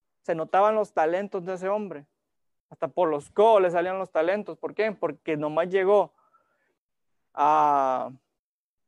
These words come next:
a la casa de su amo, el primero que lo hi-, que lo agarró como esclavo, lo puso como administrador y mayordomo de su casa. Él era el que le administraba todo, los bienes y absolutamente todo.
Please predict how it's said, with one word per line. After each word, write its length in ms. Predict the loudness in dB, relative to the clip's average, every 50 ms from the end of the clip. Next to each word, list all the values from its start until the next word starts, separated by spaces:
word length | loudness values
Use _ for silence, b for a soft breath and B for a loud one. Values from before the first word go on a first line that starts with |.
| _ _ _ _ _ _ _ _ _ _ _
a 100 | -8 -6
la 160 | -6 -6 -4
casa 280 | 0 0 0 2 2 0
de 120 | 0 0
su 200 | 0 0 0 2
amo, 180 | 2 0 0 -4
el 80 | -6
primero 440 | -6 -8 -8 -6 -4 -4 -2 -2 -2
que 100 | -4 -4
lo 160 | -4 -2 -2
hi-, 120 | -4 -4 -6 -10 -12
que 100 | -10 -10
lo 480 | -8 -6 -6 -6 -6 -8 -8 -10 -12 -12
agarró 340 | -12 -12 -10 -8 -8 -8 -8
como 200 | -8 -10 -10 -12
esclavo, 580 | -14 _ _ -6 -4 -2 -2 -2 -4 -8 -10 _ _ _ _ _ _ _ _ _
lo 100 | -18 -16
puso 240 | -14 -12 -12 -10 -8
como 180 | -8 -4 -4 -4
administrador 720 | -4 -4 -6 -8 -10 -12 -12 -12 -10 -8 -6 -4 -4 -6
y 40 | -6
mayordomo 440 | -8 -8 -8 -8 -8 -8 -8 -8 -10
de 60 | -12
su 100 | -14 -12
casa. 380 | -8 -6 -6 -6 -6 -10 _ _ _ _ _ _ _ _ _ _ _ -6
Él 140 | -4 -2 0
era 140 | 2 2 2
el 80 | 0
que 100 | 0 0
le 80 | -2 -2
administraba 600 | -2 -4 -8 -10 -8 -4 0 2 2 2 2 0
todo, 340 | -2 -2 -2 -2 -2 -2 -4
los 220 | -8 -10 -10 -8
bienes 360 | -6 -4 -4 -4 -6 -8 -8
y 40 | -8
absolutamente 680 | -10 -8 -8 -8 -8 -8 -8 -10 -10 -12 -14 -16 -14
todo. 380 | -8 -4 -2 -2 -2 -2 -6